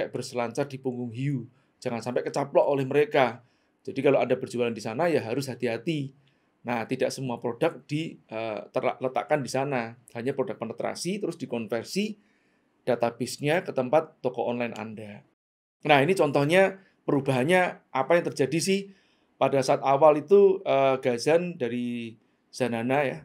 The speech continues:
ini bahkan dia sekarang membantu kawan-kawan, eh, snack yang lain membuka konspirasi snack supaya didistribusikannya barengan. Dia awalnya juga masuk ke tempat jaringan retail offline.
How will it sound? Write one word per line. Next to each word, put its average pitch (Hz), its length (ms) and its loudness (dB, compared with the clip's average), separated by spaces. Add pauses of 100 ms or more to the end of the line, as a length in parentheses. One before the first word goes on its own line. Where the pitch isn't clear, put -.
(120)
ini 143 160 -10
bahkan 139 320 -4
dia 139 160 -2
sekarang 139 320 -4
membantu 127 640 -4 (260)
kawan-kawan, 123 680 0 (240)
eh, 110 100 -14
snack 131 380 -6
yang 120 160 -4
lain 147 400 -2 (260)
membuka 127 480 0
konspirasi 123 480 -2
snack 151 400 -4
supaya 135 480 2 (160)
didistribusikannya 131 880 -6
barengan. 127 480 0 (480)
Dia 240 160 12
awalnya 220 320 12
juga 180 320 4
masuk 175 320 -4
ke - 80 -10
tempat 214 160 2
jaringan 170 320 0
retail 190 480 4
offline. 185 560 0